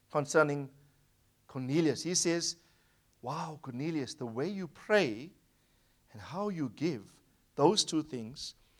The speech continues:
ascend up before me here in heaven as a memorial."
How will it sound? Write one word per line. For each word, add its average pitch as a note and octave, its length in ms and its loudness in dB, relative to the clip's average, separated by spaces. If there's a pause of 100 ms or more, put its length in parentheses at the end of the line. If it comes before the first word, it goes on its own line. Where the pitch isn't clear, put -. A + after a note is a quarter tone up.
(280)
ascend A3+ 480 6
up - 220 -6
before E3+ 380 -4
me C#3+ 260 -8 (600)
here C3+ 160 -2
in C3 100 -2
heaven A#2 460 -4 (420)
as B2 220 -8
a B2 60 -4
memorial." A2 580 -4